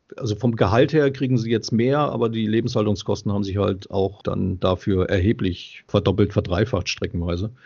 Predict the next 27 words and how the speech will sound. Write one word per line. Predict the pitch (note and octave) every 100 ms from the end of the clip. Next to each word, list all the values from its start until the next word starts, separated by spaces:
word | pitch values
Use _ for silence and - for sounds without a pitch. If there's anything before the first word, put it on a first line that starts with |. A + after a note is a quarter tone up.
| - - - _
Es | C3
gibt | E3 C3
nur | B2+ C#3
noch | C3+ C#3
eine | A2+ A#2+ A2 E2 - _
Währung | F2+ E2 D#2+ D#2+ -
auf | -
Kuba. | - E2 -
Den | F2 G2+
Peso | A2+ B2+ B2+
Convertible, | B2+ A2 G#2+ D3 D3
den | G#2+ -
Cook, | C#3 C#3
den | - G#2+
gab's | G#2 G2+ -
bis, | A2+ - - G2+
äh, | F#2+ F#2+ F#2 E2+ -
Ende | G#2+ G2
letzten | F#2+ - -
Jahres. | E2+ E2 F2+ - - E2
Aber | F#2
der | F2 E2+
ist | F2+ -
aus | F2
dem | F2
Verkehr | F#2+ - -
jetzt. | E2+ -